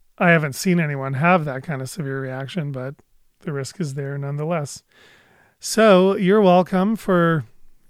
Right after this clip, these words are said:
you know, getting you, uh, another glimpse at life with, uh, Francine. You know, she's, uh,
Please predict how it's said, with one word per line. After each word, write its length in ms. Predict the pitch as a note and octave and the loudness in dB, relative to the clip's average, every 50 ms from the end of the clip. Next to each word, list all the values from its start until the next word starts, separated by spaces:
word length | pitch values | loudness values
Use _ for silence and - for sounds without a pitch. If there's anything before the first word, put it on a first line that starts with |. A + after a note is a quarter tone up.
| _ _ | _ _
you 100 | - F#3+ | -6 -4
know, 160 | E3 D#3 D#3+ D#3 | -4 -4 -4 -6
getting 380 | C3 C#3 E3+ D3 E3 D#3+ D#3+ | -4 -4 -2 -2 0 -2 0
you, 260 | D#3+ D#3+ D#3+ D#3+ D#3 | 0 0 0 0 0
uh, 300 | D#3 D#3 D#3 D3+ D3 D3 C#3+ B2 - - | 0 0 0 0 -2 -4 -6 -6 -4 -4
another 340 | E3 D#3+ D#3+ D#3 D#3 D#3 | -2 0 0 0 -2 -4
glimpse 460 | D3 C3 D#3 D3+ D3 D#3 D#3+ - - - | -4 -4 -4 -2 -2 -2 -2 -4 -2 -4
at 440 | D#3+ D3 D3 D3 C3+ - - - _ _ _ _ _ _ _ _ _ _ _ | -2 -2 -2 -4 -6 -10 -16 -18 _ _ _ _ _ _ _ _ _ _ _
life 440 | F3+ D#3+ C#3+ D3 D#3 D#3 - - - | -4 -2 0 0 0 -2 -4 -6 -6
with, 260 | E3+ D#3 D3 - - | -4 -4 -4 -4 -4
uh, 280 | E3+ D#3 D3 D3+ D3 - - _ _ _ | -2 -2 -2 -2 -4 -6 -10 _ _ _
Francine. 840 | _ _ - - E3+ D#3 D#3+ D#3+ - - F3+ D#3 D3+ D#3+ F3 A3 - _ _ _ _ _ _ _ | _ _ -2 0 2 2 2 0 -2 -4 -6 -4 -4 -4 -4 -6 -8 _ _ _ _ _ _ _
You 60 | _ | _
know, 200 | _ _ _ _ | _ _ _ _
she's, 380 | - - - F#3 E3+ E3 D3+ D#3+ | -18 -12 -6 -6 -4 -4 -2 -2
uh, 260 | D#3+ D3 D3 C#3+ C#3+ | -2 -2 0 -2 -4